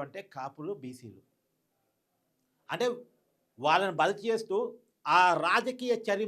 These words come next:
మంటల్లో చలి కాచుకుంటున్నారు జగన్మోహన్ రెడ్డి గారు.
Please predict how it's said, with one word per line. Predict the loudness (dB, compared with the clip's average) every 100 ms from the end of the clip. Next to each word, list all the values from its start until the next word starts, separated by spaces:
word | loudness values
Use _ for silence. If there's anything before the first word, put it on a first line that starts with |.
| -4
మంటల్లో | -6 -6 -6 -6 -4
చలి | -4
కాచుకుంటున్నారు | -2 -4 -4 -14 -16 -14 -14 -16 _ _ _
జగన్మోహన్ | -6 -6 -6 -10
రెడ్డి | -12 -18
గారు. | _